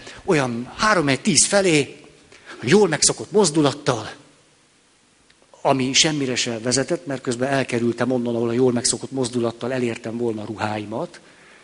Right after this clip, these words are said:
Tehát egy egyáltalán nem jól megszokott mozdulattal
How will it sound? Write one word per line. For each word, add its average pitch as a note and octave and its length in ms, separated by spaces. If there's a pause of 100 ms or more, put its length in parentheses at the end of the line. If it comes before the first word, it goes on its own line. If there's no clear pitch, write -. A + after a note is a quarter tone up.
(1000)
Tehát F3 280
egy E3+ 280
egyáltalán F3 540
nem D#3 160
jól E3+ 180
megszokott C#3+ 420
mozdulattal F3+ 840